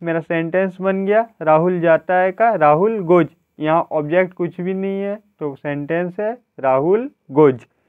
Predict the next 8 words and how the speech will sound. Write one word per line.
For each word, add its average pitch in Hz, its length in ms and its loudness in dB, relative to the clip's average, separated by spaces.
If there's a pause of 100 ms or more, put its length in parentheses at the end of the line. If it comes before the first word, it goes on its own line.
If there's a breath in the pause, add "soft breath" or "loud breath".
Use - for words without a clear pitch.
(800)
एक 190 120 -4
और 208 160 4
सेंटेंस 208 680 0
बना 170 300 0
लेते 180 320 -2
हैं, 208 260 -6 (240)
वह 180 340 2
दौड़ती 165 680 0